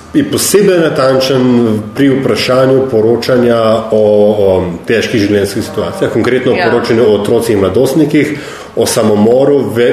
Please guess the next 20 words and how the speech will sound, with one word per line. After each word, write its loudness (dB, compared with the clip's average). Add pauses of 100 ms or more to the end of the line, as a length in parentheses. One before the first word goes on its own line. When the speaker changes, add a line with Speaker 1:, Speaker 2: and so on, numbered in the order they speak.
Speaker 1:
velik, 0
em, 2
poudarek 0
daje 2 (380)
varovanju 0
človekove 0
integritete -2
in, 0
Speaker 2:
Mhm. 0
Speaker 1:
in, 0
em, -6
se -20
temu -10
reče, -10 (1600)
ne, -2
eh, 0 (380)
do-, 0 (120)
dostojanstva, -2
ne. 2 (2500)
Je 0